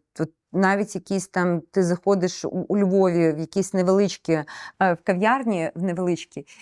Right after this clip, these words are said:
і там ти зустрічаєш дуже красивих, усміхнених дівчат, хлопців, які надають сервіс. І мені здається, українська нація взагалі найкрасивіша в світі. І не тільки, здається, так воно і є. І якщо повернутися в Трипілля, да,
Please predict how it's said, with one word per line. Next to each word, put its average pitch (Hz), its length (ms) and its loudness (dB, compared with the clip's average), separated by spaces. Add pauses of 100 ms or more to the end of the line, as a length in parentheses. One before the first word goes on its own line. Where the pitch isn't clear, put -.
(120)
і 196 80 0
там 220 200 0
ти 220 120 -6
зустрічаєш 185 560 -4
дуже 190 220 -6
красивих, 214 760 -2
усміхнених 202 1000 0
дівчат, 180 680 0
хлопців, 196 800 0 (280)
які 214 340 0
надають 190 480 0
сервіс. 151 600 -2
І 185 300 0
мені 180 220 0
здається, 180 280 -4
українська 170 400 -4
нація 175 300 -2
взагалі 180 380 -2
найкрасивіша 170 680 -4
в 147 60 -6
світі. 160 640 -2
І 156 60 0
не 165 120 2
тільки, 180 340 -2
здається, 170 380 -2
так - 220 -6
воно 170 220 -2
і 165 80 0
є. 214 320 2 (440)
І 185 80 0
якщо 175 340 0
повернутися 180 800 0
в 151 60 -6
Трипілля, 202 680 0
да, 190 260 0